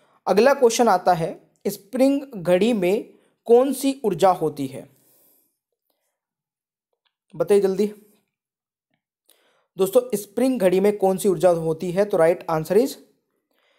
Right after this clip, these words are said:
स्थिर ऊर्जा, यानी कि राइट आंसर is B। तो ये आपको याद रखना है।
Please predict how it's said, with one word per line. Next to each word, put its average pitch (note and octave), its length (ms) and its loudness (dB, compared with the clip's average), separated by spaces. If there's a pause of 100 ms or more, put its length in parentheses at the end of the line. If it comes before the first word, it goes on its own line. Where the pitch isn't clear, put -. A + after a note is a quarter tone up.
(440)
स्थिर B3 500 -4
ऊर्जा, G#3+ 320 4
यानी G3 280 2
कि G3 140 -4
राइट F3+ 440 4
आंसर E3 340 -2
is A#3+ 160 2 (320)
B। C3 300 -12 (240)
तो D#3+ 60 -6
ये D#3 200 -2
आपको E3 280 2
याद C3+ 120 0
रखना - 220 -12
है। - 140 -20